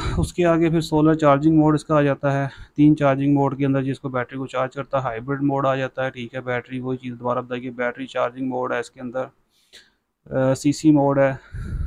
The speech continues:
और उसके बाद सीवी mode है और float, float mode है, floating चार्जिंग mode है कि जो जब battery आपकी full charge हो जाएगी वो तेरह शरिया आठ, तेरह शरिया पाँच, जिस पे आप उसको,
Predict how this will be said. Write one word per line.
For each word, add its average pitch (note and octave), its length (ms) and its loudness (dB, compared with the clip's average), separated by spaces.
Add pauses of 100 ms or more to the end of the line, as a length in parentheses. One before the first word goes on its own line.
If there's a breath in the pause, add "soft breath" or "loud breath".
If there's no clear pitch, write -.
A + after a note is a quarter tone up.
(340 loud breath)
और C3+ 120 -2
उसके C3+ 180 -6
बाद C3+ 100 -2
सीवी C3+ 300 0
mode C3+ 300 4
है C3+ 140 4
और C3 180 0
float, B2+ 280 -6
float C3 340 -4
mode A#2+ 240 -2
है, A#2+ 60 0
floating B2 360 -6
चार्जिंग B2 360 -2
mode A2 240 -2
है A2 80 -6
कि B2+ 220 -8
जो C3 240 -6 (420 loud breath)
जब C#3 100 0
battery C3+ 320 2
आपकी C3+ 200 -2
full C#3+ 200 0
charge B2+ 300 0
हो A#2+ 120 -4
जाएगी B2+ 200 -6
वो B2+ 60 -6
तेरह B2+ 240 -4
शरिया B2+ 400 -2
आठ, A#2+ 180 0
तेरह B2+ 240 -8
शरिया B2+ 260 -4
पाँच, B2 260 -4
जिस B2 160 -6
पे - 160 -12
आप B2+ 120 -2
उसको, C3 320 -10